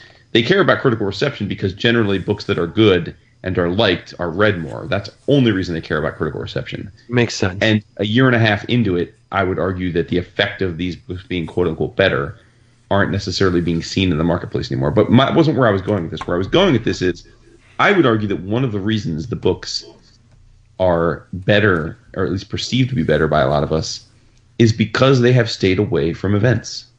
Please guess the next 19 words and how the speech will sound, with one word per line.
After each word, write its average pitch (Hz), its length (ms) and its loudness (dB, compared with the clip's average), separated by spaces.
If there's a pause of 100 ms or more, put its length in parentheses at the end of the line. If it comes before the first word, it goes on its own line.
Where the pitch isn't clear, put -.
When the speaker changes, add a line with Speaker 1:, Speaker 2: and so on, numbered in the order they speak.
(480)
Speaker 2:
It's - 340 -8
right. 175 500 2 (460)
Speaker 1:
Right. 110 200 0 (240)
So 117 680 4 (240)
if 135 240 2
Marvel 151 720 0
follows 123 440 0
through 117 260 0
on 92 80 -2
their 95 140 0
promise 95 560 -4
that 87 120 -2
we 95 120 -2
are 95 100 0
not 101 220 0
gonna 101 160 -2
see 120 300 -4
an 120 100 -2
event 107 180 -2